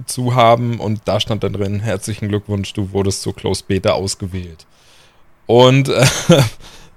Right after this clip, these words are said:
ähm, es gab halt auch so gewisse Milestones, sag ich mal, die man erreichen konnte. Ähm,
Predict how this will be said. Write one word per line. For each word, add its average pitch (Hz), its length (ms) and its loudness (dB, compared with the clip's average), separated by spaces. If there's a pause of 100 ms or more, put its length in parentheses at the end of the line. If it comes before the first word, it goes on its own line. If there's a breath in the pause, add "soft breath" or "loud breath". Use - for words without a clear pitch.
ähm, 131 400 2 (280)
es - 140 -2
gab 143 220 4
halt 170 100 2
auch 139 120 -2
so 135 160 -2
gewisse 131 560 2 (280)
Milestones, 104 840 2
sag 98 240 0
ich 107 160 -6
mal, 101 180 0
die 104 120 -4
man 101 240 0
erreichen 107 460 -2
konnte. 98 560 -2
Ähm, 95 520 -6